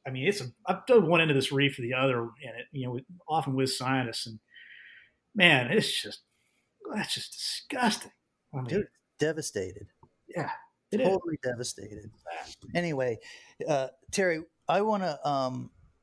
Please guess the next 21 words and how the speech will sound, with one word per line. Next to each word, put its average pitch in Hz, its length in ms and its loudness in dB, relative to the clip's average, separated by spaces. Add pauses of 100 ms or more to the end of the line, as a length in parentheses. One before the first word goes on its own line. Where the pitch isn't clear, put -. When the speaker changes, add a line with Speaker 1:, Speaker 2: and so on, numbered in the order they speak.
Speaker 2:
I 175 60 2
wanna 190 180 0
have 139 200 0
you 120 80 0
on 120 100 0
the 120 80 0
podcast, 117 800 -2 (140)
um, 110 420 -4 (640)
I - 80 2
don't 113 120 -4
know, 110 100 -2
every 147 240 2
other 123 220 0
month. 123 320 -2
Like, 117 140 -4
I'm 131 140 0
really 156 260 0
interested 127 480 -2
in 117 100 -2
your 110 120 -4
trip 120 280 -2